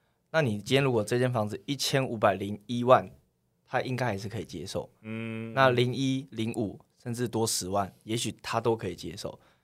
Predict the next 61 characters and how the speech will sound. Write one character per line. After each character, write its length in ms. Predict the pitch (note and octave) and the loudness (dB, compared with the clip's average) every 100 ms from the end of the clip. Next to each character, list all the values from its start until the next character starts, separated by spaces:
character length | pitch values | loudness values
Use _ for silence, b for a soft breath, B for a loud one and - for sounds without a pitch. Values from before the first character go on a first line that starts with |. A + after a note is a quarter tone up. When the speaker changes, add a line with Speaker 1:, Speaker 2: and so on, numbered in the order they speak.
| _ | _
Speaker 1:
所 120 | E3+ | 2
以 40 | D#3 | 4
其 120 | C3 | 2
实 80 | C3 | 2
真 260 | B2+ D3+ | 6 6
的 180 | D3 A#2 | 8 4
最 300 | - - C3+ | 4 4 6
后 180 | B2+ A#2 | 6 4
谈 300 | - G#2 G2 | 4 0 0
到 300 | A#2 A#2 F2+ - - | 2 2 0 -8 -2
这 100 | C#3+ | -2
边 180 | B2+ A2 | 0 -2
的 100 | F#2+ | -2
时 80 | F#2+ | -6
候， 60 | |
你 80 | F#2+ | -8
才 140 | - | -8
知 120 | F#2 G#2 | -8 -4
道 80 | |
他 240 | G#2 G#2 F#2+ _ _ _ _ _ _ _ _ _ | -4 -4 -8 _ _ _ _ _ _ _ _ _
能 200 | G#2 G2+ | -6 0
够 160 | A2+ A2+ | 2 2
接 160 | A2+ | 0
受 160 | G#2 G#2+ | -2 0
到 140 | G2+ | 0
哪 180 | F#2 - - | -4 -10 -16
里。 80 | - _ _ _ | -20 _ _ _
就 80 | - | 0
像 160 | E3 D3+ | 2 4
屋 100 | D#3+ | 2
主， 240 | D#3 - - _ _ _ _ _ - | 0 -6 -8 _ _ _ _ _ -4
我 80 | B2+ | 4
们 80 | B2+ | 4
很 80 | |
常 160 | B2 C#3 | 6 6
遇 20 | |
到 100 | E3 | 8
买 140 | D3+ G#2 | 6 4
方 140 | A#2 | 2
说 120 | B2 | 2
：“底 140 | A#2+ G#2 | 0 4
价 160 | B2+ | 6
多 140 | A#2 A2+ | 6 2
少？ 120 | F#2+ | -2
底 120 | F#2 | -6
价 160 | F#2 F2 | -4 -4
多 180 | D#2 | -4
少？” 100 | F#2+ - _ _ _ _ _ G#2 | -10 -14 _ _ _ _ _ -20
Speaker 2:
嗯。 80 | F#2 | -4
Speaker 1:
啊， 240 | F#2 B2+ D#3 - _ _ _ _ _ | 2 2 0 -14 _ _ _ _ _
底 120 | - | -4
价 180 | A2+ D3+ | 8 10
比 160 | B2+ A#2 | 10 4
如 60 | |
说 120 | A2+ B2 | 0 0
是 80 | |
一 80 | C#3+ | -2
千 160 | B2+ B2 | -2 -2
两 160 | G#2 | -2
百 140 | G2+ - | -2 -4
万， 180 | - | -4